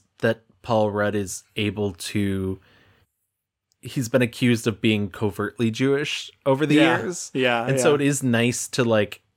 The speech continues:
Speaker 1: have him acknowledge the, the Jewishness by playing a Jewish character,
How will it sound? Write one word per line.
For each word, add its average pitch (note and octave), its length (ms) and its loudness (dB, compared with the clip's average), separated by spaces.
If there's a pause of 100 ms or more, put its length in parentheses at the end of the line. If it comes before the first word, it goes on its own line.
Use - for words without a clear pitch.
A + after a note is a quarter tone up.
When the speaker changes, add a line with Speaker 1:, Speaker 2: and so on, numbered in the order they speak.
(240)
Speaker 1:
have G#2 360 -4
him G2+ 160 -6
acknowledge G2+ 920 -4 (840)
the, G#2+ 340 -2 (240)
the G#2 180 0 (100)
Jewishness G#2+ 880 -2
by G2+ 140 0
playing G#2 480 0
a G2+ 140 0
Jewish G2+ 520 -2
character, C3+ 800 0